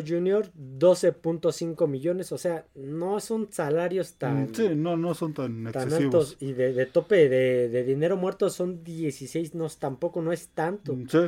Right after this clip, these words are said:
Speaker 2: sí, sí. A, a comparación de,
Speaker 1: Ujú.
Speaker 2: de otros equipos, sí, no, no es, no es mucho. Digo, el problema, como dices, primero, pues, no saben cómo, quién va a ser el dueño la siguiente temporada.
Speaker 1: Ajá.
Speaker 2: Otra,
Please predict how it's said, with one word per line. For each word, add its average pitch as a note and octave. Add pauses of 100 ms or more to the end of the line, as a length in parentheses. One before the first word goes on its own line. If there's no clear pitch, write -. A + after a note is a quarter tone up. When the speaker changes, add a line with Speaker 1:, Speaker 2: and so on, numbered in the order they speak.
Speaker 2:
sí, E3
sí. F#3+ (760)
A, B2
a A2+
comparación B2
de, B2+ (180)
Speaker 1:
Ujú. C3+ (160)
Speaker 2:
de B2+
otros C3+
equipos, D3+
sí, C3+
no, C3+
no C3
es, B2+ (640)
no C3
es B2+
mucho. D#3
Digo, A#2+
el A2+
problema, D3+ (140)
como B2+
dices, B2+ (560)
primero, F#3
pues, C3
no C3+
saben C3 (600)
cómo, C#3
quién D#3
va C#3+
a B2+
ser C#3
el A2+
dueño C#3
la A#2+
siguiente B2
temporada. G#2+
Speaker 1:
Ajá. A#2 (800)
Speaker 2:
Otra, F#3+